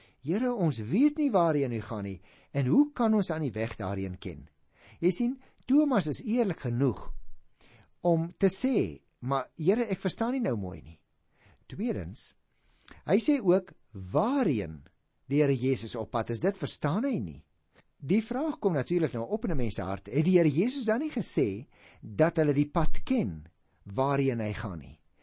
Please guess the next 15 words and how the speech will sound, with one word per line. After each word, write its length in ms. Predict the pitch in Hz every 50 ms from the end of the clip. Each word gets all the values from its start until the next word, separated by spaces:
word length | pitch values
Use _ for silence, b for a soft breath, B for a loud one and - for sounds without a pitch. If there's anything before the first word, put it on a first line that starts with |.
| b b b b
"En 200 | 196 190 175 143
hoe 480 | 113 107 151 233 269 180 143 202 208 b b b b b b b b _ -
kan 340 | - 226 220 220 220 202
ons 320 | - 202 202 226 226 - -
nou 100 | 208 196
die 120 | 175 160
weg 320 | 143 143 175 190 - - -
daarheen 440 | - 139 160 185 196 196 196 185 170
ken?" 360 | - 269 294 247 131 95 82
vra 320 | - - - 170 160 156 160
ou 100 | 165 147
Thomas 460 | - 165 151 131 120 110 101 98 -
nou. 220 | 107 82 78 71 - - B B B B B B B
En 220 | - 160 147 120 98
daarom, 560 | 113 110 147 226 277 262 165 139 120 110